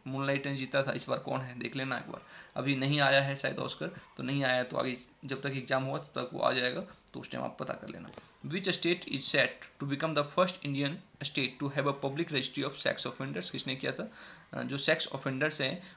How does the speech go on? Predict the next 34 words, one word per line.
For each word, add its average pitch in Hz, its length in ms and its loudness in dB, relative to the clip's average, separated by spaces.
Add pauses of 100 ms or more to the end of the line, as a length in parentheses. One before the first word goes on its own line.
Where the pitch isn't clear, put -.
उनका 139 240 -2
एक 147 160 -2
पब्लिक 151 320 -2
रजिस्ट्री 147 260 0
करना 127 240 -2
शुरू 123 180 -2
कर - 100 -4
दिया 117 220 0
था - 200 -10 (160)
पब्लिक 135 240 0
में, - 140 -10 (1300)
ताकि 143 180 0
लोगों 151 180 2
को - 80 -10
पता 151 180 8
चलना 147 240 4
चाहिए 151 240 0
किसने 147 280 -2
सेक्स - 420 2
क्राइम 123 340 0
किया 131 280 -6
है। 135 60 -8 (380)
तो 147 60 -2
ये 175 240 -2
केरला 143 300 8
से 156 120 2
रिलेटेड 156 360 6
है। 185 180 0
नेक्स्ट 156 220 4
देखिए, 160 280 8
which 202 320 6
among 156 260 8
the 190 140 8
following 143 420 6